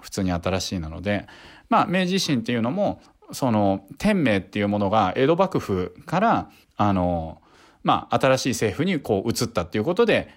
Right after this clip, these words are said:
明治のその維新っていうふうに言われてるわけですね。はい。まあ、ちょっとしたあれですが。というわけで、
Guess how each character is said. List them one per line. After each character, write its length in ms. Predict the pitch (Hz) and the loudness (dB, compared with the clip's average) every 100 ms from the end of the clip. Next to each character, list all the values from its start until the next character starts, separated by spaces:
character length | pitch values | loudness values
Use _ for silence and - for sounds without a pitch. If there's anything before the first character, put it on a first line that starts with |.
| _ | _
明 220 | 127 131 | 2 2
治 140 | 95 98 | 2 0
の 300 | 165 120 - | 0 0 -6
そ 140 | - 98 | -6 -4
の 140 | 95 | -2
維 80 | 104 | -2
新 340 | - 123 180 - - | 0 0 -2 -8 -20
っ 20 | - | -20
て 200 | - 107 | -2 0
い 60 | |
う 40 | 101 | 2
ふ 60 | |
う 20 | 208 | 2
に 60 | 110 | 0
言 60 | |
わ 100 | 90 | 0
れ 60 | 87 | -2
て 120 | 90 | -4
る 60 | 82 | -6
わ 100 | 85 | -8
け 100 | - | -12
で 100 | - | -10
す 80 | 123 | -8
ね。 200 | 127 - _ - | -8 -10 _ -20
は 220 | - 104 | -10 -8
い。 100 | 82 - _ | -8 -12 _
ま 140 | - 101 | -6 -6
あ、 120 | 65 _ _ _ | -6 _ _ _
ち 100 | - | -14
ょ 20 | 107 | -10
っ 20 | |
と 100 | 90 | -10
し 80 | - | -6
た 140 | 85 | -8
あ 60 | 82 | -8
れ 80 | |
で 100 | 82 | -10
す 100 | - | -12
が。 160 | - - - - 131 254 - 117 98 - _ _ _ - - _ _ - | -12 -16 -16 -12 -10 -10 -12 -14 -16 -20 _ _ _ -20 -20 _ _ 2
と 220 | 247 - | 4 4
い 120 | 208 226 | 2 4
う 140 | 240 | 6
わ 120 | 247 | 4
け 180 | 247 127 | 4 -2
で、 380 | 113 139 113 | 2 4 4